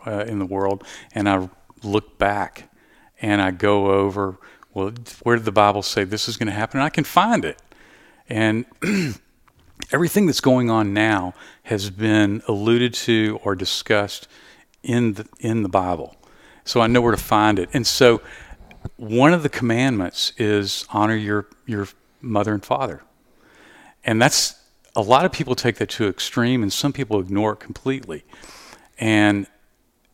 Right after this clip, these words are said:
to an extreme would be if your father asks you to go get a glass of water. You just,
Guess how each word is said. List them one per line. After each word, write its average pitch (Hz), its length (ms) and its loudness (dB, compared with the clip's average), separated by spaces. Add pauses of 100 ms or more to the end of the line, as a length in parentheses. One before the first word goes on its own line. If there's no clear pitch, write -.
(640)
to 175 220 2
an 143 80 2
extreme 147 720 0
would 104 200 -4
be 101 420 0 (640)
if - 160 -10
your 101 80 -4
father 104 460 4
asks 98 280 0
you 110 60 -2
to 98 80 -4
go 98 140 0
get 92 140 -2
a 90 40 -6
glass 85 380 -8
of 87 60 -14
water. 85 440 -10
You 123 120 -12
just, 107 360 -10